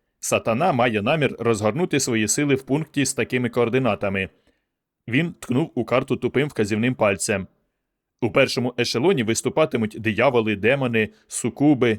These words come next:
інкуби й решта сил того ж класу. Правим флангом командує Ваал, лівим — Вельзевул. Його сатанинська величність очолить центр. "Відгонить середньовіччям",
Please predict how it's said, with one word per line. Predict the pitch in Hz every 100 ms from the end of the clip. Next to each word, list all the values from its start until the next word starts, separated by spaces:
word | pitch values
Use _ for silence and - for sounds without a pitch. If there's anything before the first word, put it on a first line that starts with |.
| -
інкуби | - 165 - 170 160
й | 123
решта | 113 135 143
сил | 131 127 131
того | 123 110
ж | 120
класу. | 139 110 98 - 101 87 _ _ _ _ -
Правим | 110 127 165
флангом | 147 160 160 165 160
командує | 123 113 131 127 131 131 131
Ваал, | 113 139 117 95 87 _ _ -
лівим — | 120 160 151 143
Вельзевул. | 120 117 107 117 107 95 87 _ _ _ -
Його | 117 110 117
сатанинська | 113 120 113 110 -
величність | 101 101 151 - 185 -
очолить | 113 101 117 127 -
центр. | - 110 98 - 92 - _ _ _ _ _ _ _ _ _ _ -
"Відгонить | 107 107 107 131 127
середньовіччям", | - 123 120 110 131 113 113 180 123 92